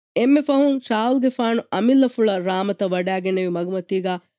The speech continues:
ಶಿಖೂಗೆ ವಳುಗೆ ಕ್ಯಾರಿಯ ವಡಾಗೆನ್ ಸಮುಯಿಲಾಯಿ ದಾವೂದ್ ಕೊಬಾಹೆ ಸ್ವಾಲ್ ಕೊರೆವಿಯೆ. ಎಮಿಹುನ್ ದೆನ್ನೆವಿಯೆ. ರಾಮಾಗೆ ಕ್ಯಾರಿಗವಾ ನೈವತ್ಗಾ.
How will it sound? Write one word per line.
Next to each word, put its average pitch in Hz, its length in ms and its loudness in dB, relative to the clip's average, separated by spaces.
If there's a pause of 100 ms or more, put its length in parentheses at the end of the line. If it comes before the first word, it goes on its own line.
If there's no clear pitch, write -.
(160)
ಶಿಖೂಗೆ 240 540 2
ವಳುಗೆ 208 380 0
ಕ್ಯಾರಿಯ 196 380 -2
ವಡಾಗೆನ್ 180 580 -4 (220)
ಸಮುಯಿಲಾಯಿ 220 800 0
ದಾವೂದ್ 190 340 -2
ಕೊಬಾಹೆ 190 480 -2
ಸ್ವಾಲ್ 175 360 -4
ಕೊರೆವಿಯೆ. 165 520 -8 (520)
ಎಮಿಹುನ್ 269 420 4
ದೆನ್ನೆವಿಯೆ. 190 540 -2 (520)
ರಾಮಾಗೆ 285 520 2
ಕ್ಯಾರಿಗವಾ 233 760 0
ನೈವತ್ಗಾ. 185 760 -4